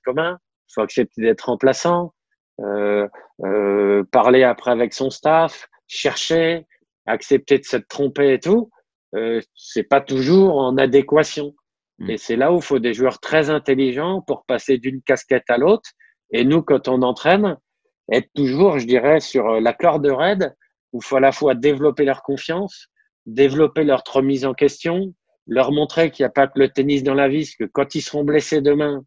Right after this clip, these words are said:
Speaker 1: il y a autre chose. À trente ans, il reste quarante ans de sa vie à taper sans le tennis, que l'image qu'ils ont,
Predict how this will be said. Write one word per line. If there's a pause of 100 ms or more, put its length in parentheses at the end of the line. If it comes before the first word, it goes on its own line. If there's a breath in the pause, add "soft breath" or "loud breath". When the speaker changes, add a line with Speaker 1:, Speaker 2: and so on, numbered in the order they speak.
Speaker 1:
il
y
a
autre
chose. (400)
À
trente
ans, (100)
il
reste
quarante
ans
de
sa
vie
à
taper
sans
le
tennis, (720)
que
l'image
qu'ils
ont,